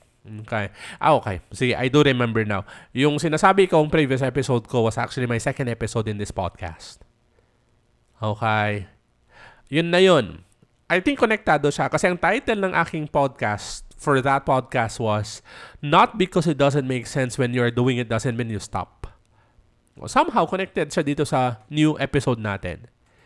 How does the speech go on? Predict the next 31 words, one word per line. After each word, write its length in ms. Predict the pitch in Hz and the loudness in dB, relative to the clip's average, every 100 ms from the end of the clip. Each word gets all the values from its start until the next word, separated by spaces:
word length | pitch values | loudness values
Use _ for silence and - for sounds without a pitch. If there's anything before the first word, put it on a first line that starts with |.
| _ - - - 135 | _ -20 -20 -20 2
When 240 | 165 185 | 6 6
it 240 | 180 151 | 2 -2
doesn't 400 | 143 226 262 262 | 4 4 4 0
make 320 | 208 160 147 - | 0 -2 -2 -4
sense, 1080 | - 127 120 110 110 - - - - - _ _ _ _ _ _ _ - | -2 0 0 -4 -8 -12 -12 -14 -16 -18 _ _ _ _ _ _ _ -6
exhaust 640 | 139 - - 226 226 - - | -6 0 6 6 4 -2 -6
all 240 | 180 190 - | -2 -2 0
efforts 600 | 156 - 143 131 123 - | -2 -2 0 0 0 -6
for 280 | - 160 - | -2 0 0
it 160 | 175 - | -4 -4
to 40 | 151 | -2
make 200 | 143 - | -2 -4
sense 280 | 139 127 - | -6 -6 -4
to 40 | 120 | -4
you. 160 | 110 95 _ _ - _ _ _ _ _ _ _ | -4 -6 _ _ -20 _ _ _ _ _ _ _
And 240 | - 147 277 | -8 -4 2
even 260 | 330 339 | 2 2
if 140 | 269 226 | 2 4
other 240 | 226 208 | 4 4
people 240 | 208 208 | 2 2
are 160 | 175 160 | 2 2
not 180 | 180 175 | 0 0
doing 220 | 160 151 | -2 -2
the 80 | 139 | -4
same 240 | 139 123 | -2 -4
thing, 240 | 117 120 120 | -4 -6 -2
do 160 | 165 | -2
it. 160 | 107 - 120 _ _ _ - - - _ _ _ _ _ _ _ _ _ _ _ _ _ _ _ _ _ - | -2 -6 -20 _ _ _ -20 -20 -20 _ _ _ _ _ _ _ _ _ _ _ _ _ _ _ _ _ -4
The 160 | 143 | 2
Filipino 420 | 233 269 254 196 | 4 4 2 0
time 640 | 170 175 131 120 110 123 | 0 0 0 0 -4 -8